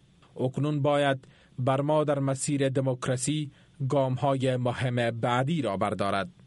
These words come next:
این گام‌ها شامل تقویت حاکمیت قانون، تغییرات متداوم قانون اساسی برای انتقال بر ما به سوی حکومت کامل غیر نظامی، خنثی‌سازی تنش‌های فرقوی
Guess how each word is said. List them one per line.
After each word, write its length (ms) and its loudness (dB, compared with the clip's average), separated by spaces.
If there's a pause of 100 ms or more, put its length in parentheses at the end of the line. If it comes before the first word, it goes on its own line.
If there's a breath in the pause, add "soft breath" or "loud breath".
(440)
این 220 -2
گام‌ها 540 0 (280 loud breath)
شامل 480 0
تقویت 680 -2
حاکمیت 800 -2 (160)
قانون، 500 -2 (440 loud breath)
تغییرات 520 0
متداوم 760 2
قانون 640 -2
اساسی 580 -2
برای 440 2
انتقال 560 0
بر 180 0
ما 200 2
به 120 0
سوی 340 0
حکومت 680 0 (320 loud breath)
کامل 480 0
غیر 320 0
نظامی، 560 0 (360 loud breath)
خنثی‌سازی 1000 0
تنش‌های 680 0
فرقوی 640 -2